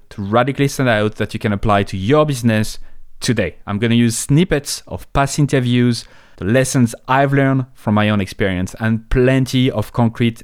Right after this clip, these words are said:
examples. Oh, and one last thing. I'm also turning each of those episodes into the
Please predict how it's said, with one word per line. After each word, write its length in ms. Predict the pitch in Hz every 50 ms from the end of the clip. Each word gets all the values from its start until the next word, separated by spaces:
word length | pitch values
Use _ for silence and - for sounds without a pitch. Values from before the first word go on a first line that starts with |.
| - -
examples. 720 | 110 110 107 104 123 120 107 - - 53 - - - - - - - - - - _ - - _ - - -
Oh, 140 | 196 196 180
and 320 | 143 143 143 131 127 123 - -
one 360 | - 131 127 139 151 147 135
last 220 | 123 113 - -
thing. 220 | - 95 82 73 - - - - - - - - _ - -
I'm 160 | - 120 123
also 280 | 135 143 139 - 156 139
turning 520 | - 147 139 131 123 120 117 113 120 123 -
each 240 | - 127 127 123 -
of 80 | 143 117
those 180 | 113 117 107
episodes 440 | 117 107 - 107 98 104 98 98 104
into 280 | 110 113 117 113 - 123
the 160 | 107 113